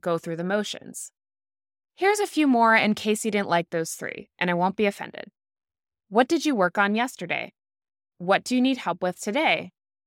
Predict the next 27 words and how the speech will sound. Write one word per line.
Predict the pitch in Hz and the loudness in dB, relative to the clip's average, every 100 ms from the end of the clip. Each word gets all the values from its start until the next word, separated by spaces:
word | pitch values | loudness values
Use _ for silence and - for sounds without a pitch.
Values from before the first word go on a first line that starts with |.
| _ _ _ | _ _ _
"What's | 190 202 - | 2 2 2
blocking | 202 330 392 254 185 | 0 2 2 0 0
you?" | 170 190 254 - _ - | 0 -2 -6 -12 _ 0
And | 269 254 | 2 4
"What | 262 | 4
are | 285 | 2
you | 285 269 | 0 -2
hoping | 208 190 202 | -4 -2 -4
to | 202 | -4
get | 185 180 | -4 -4
done | 180 156 | -4 -6
today?" | 160 160 131 - _ _ _ _ _ _ _ _ _ _ _ | -6 -8 -8 -10 _ _ _ _ _ _ _ _ _ _ _
If | 294 | 0
you | 370 381 | 0 0
can | 381 339 | 0 2
allow | 254 208 202 196 196 - | 4 6 6 6 4 0
just | 190 202 - - | -2 -2 -2 -2
a | 185 | -2
little | 185 214 | 0 0
more | 240 254 247 | 2 2 0
time, | - 170 160 160 | -4 -4 -4 -6
perhaps | 180 175 165 165 - | -8 -2 0 0 -6
thirty | - - 240 226 | -8 -2 0 0
minutes | 175 151 - - - - _ | -2 -4 -8 -16 -16 -16 _
for | 185 | -8
your | 160 160 | -6 -6
meeting, | 156 151 - | -8 -10 -14